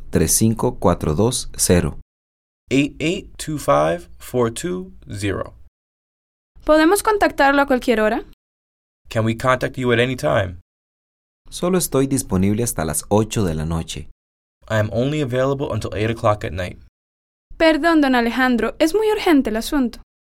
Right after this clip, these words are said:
Speaker 2: Excuse me, Mister Alfaro, but is this a very urgent matter?
Speaker 1: Sí, realmente necesito los resultados lo más pronto posible.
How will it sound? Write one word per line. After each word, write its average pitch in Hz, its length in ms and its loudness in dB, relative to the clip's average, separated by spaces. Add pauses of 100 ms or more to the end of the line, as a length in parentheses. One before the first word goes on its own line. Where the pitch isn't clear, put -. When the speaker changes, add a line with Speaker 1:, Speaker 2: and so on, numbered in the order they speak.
(460)
Speaker 2:
Excuse 170 440 -8
me, 123 60 0
Mister 101 280 -2
Alfaro, 95 580 2
but 110 400 4
is 107 200 -4
this 139 200 -4
a - 60 -4
very 120 400 4
urgent 107 320 -2
matter? 98 380 0 (840)
Speaker 1:
Sí, 117 400 -2 (240)
realmente 160 540 0
necesito 120 680 0
los 101 220 0
resultados 101 880 -2
lo 92 140 -2
más 92 200 0
pronto 101 380 0
posible. 117 540 -2